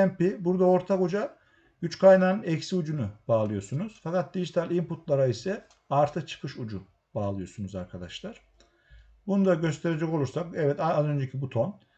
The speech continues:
Ne yaptık? Güç kaynağının artı ucunu verdik. Girişe bağladık. Eksi ucu da ne yaptık? Ortak uca bağlamış olduk. Şimdi gelelim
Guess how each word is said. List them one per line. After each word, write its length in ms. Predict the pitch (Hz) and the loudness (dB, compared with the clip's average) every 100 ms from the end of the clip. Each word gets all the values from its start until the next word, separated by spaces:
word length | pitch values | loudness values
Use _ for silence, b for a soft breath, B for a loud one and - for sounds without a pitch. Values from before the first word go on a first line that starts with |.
| b b | b b
Ne 60 | 165 | 2
yaptık? 400 | 175 147 - - | 2 2 -6 -12
Güç 200 | 156 - | -12 -2
kaynağının 380 | 143 131 107 92 | 2 2 0 -4
artı 280 | 104 120 - | -6 -6 -4
ucunu 260 | 147 165 170 | -4 -2 0
verdik. 500 | 170 160 180 - _ _ | 0 0 -6 -8 _ _
Girişe 440 | 120 113 104 87 92 | -6 -4 -6 -8 0
bağladık. 500 | 123 156 165 190 - _ _ - | 2 2 -2 -6 -10 _ _ -2
Eksi 320 | 170 170 160 | -2 -2 -8
ucu 180 | 135 123 | -6 -4
da 100 | 110 | -4
ne 60 | |
yaptık? 400 | 107 95 - 190 _ 147 | -4 -8 -10 -14 _ -2
Ortak 400 | 135 - 107 107 | -2 -2 -8 -8
uca 340 | 107 180 202 _ _ _ _ 165 | -6 -6 -8 _ _ _ _ -2
bağlamış 680 | 139 113 101 160 185 - _ _ _ | 0 0 -2 -4 -6 -14 _ _ _
olduk. 440 | 131 104 - _ _ _ _ _ _ _ _ _ _ - | -2 -2 -4 _ _ _ _ _ _ _ _ _ _ -16
Şimdi 300 | - 220 208 | -6 -2 2
gelelim 420 | 208 196 180 | 4 4 2